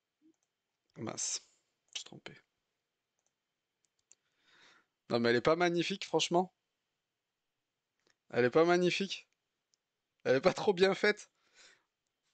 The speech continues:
Qui a cru, qui a cru à ce, à ce, à ce poisson d'avril ? Il y en a beaucoup qui se sont fait avoir et puis qui après se sont rendus compte, hein. J'ai eu énormément de félicitations premier degré, hein,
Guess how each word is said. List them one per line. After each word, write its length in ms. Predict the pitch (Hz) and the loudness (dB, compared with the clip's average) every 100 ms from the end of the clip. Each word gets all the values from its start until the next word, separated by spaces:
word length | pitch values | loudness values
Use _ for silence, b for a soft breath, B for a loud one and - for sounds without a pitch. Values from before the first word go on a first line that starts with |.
| _ _ _ _ _ _ - | _ _ _ _ _ _ -4
Qui 180 | 202 233 | 4 4
a 100 | 196 | 4
cru, 320 | - 185 160 | 2 0 0
qui 180 | - 208 | 0 2
a 80 | 190 | 2
cru 320 | - 175 175 | 2 0 4
à 80 | 143 | 4
ce, 680 | - 135 127 123 120 117 117 | 2 2 2 4 4 2 2
à 120 | 120 | 0
ce, 600 | 120 - 127 123 120 120 | 0 0 2 2 2 0
à 80 | 123 | 0
ce 140 | 123 135 | 0 -2
poisson 380 | - 123 - | 0 -2 2
d'avril ? 420 | 127 123 120 117 - | 4 4 4 -4 -8
Il 60 | - | -6
y 40 | |
en 40 | 127 | -4
a 40 | |
beaucoup 260 | 143 180 226 | -2 -2 -2
qui 100 | - | -2
se 60 | |
sont 120 | - 139 | 0 0
fait 140 | 139 | 6
avoir 420 | 135 131 143 147 | 6 6 4 4
et 80 | 127 | 4
puis 140 | - | -2
qui 100 | - | -6
après 220 | 127 - 135 | -6 -4 -6
se 80 | |
sont 120 | - 127 | -4 -4
rendus 240 | 123 123 | -4 -6
compte, 220 | - - | -8 -6
hein. 80 | 135 - B B B - | -6 -8 B B B -2
J'ai 160 | 135 | 4
eu 160 | 151 160 | 4 4
énormément 640 | 208 220 220 202 202 196 190 | 4 4 4 4 2 2 4
de 140 | 175 | 4
félicitations 800 | - 190 175 - 175 175 170 202 | 4 0 2 0 4 4 4 -2
premier 360 | 175 180 170 170 | 2 2 6 6
degré, 380 | 165 170 185 170 | 6 6 6 4
hein, 140 | 165 | 2